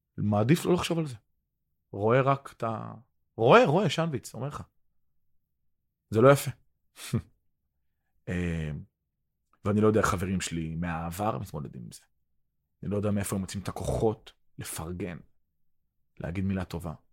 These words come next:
כשזה, חלקם זה כל מה שהם רצו לנגד עיניהם. הם פרשו והם עובדים בעבודות אחרות כבר. אני לא יודע.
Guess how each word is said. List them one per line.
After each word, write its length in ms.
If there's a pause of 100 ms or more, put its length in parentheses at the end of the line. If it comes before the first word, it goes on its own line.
(1300)
כשזה, 520 (400)
חלקם 440
זה 100
כל 140
מה 80
שהם 240
רצו 300
לנגד 320
עיניהם. 200 (240)
הם 80
פרשו 500
והם 120
עובדים 280
בעבודות 320
אחרות 340
כבר. 160 (2250)
אני 100
לא 140
יודע. 340